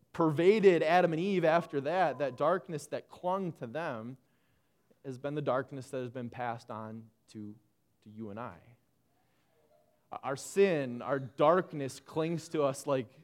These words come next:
like a leech. You know, leeches, they have tho-, those little suckers on the end, and, and they, they stick to you, and they're hard to get off. And just like sin, when we think we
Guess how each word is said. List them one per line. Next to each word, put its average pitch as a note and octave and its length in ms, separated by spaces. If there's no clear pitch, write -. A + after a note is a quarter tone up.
like B2 140
a A#2+ 40
leech. A#2+ 680
You B2+ 60
know, B2+ 100
leeches, C3 540
they B2+ 120
have A#2+ 180
tho-, B2 300
those C3 260
little C#3 160
suckers D3 580
on D3 140
the C#3+ 160
end, D3+ 360
and, C#3+ 280
and D3 120
they, C3+ 240
they C#3+ 120
stick - 380
to A3 100
you, E3 80
and D3 80
they're C#3+ 100
hard F#3+ 320
to F3+ 60
get F3 180
off. G3+ 380
And E3+ 240
just G3+ 180
like F#3 180
sin, G#3+ 540
when G3 160
we E3 100
think C4 400
we G#3 220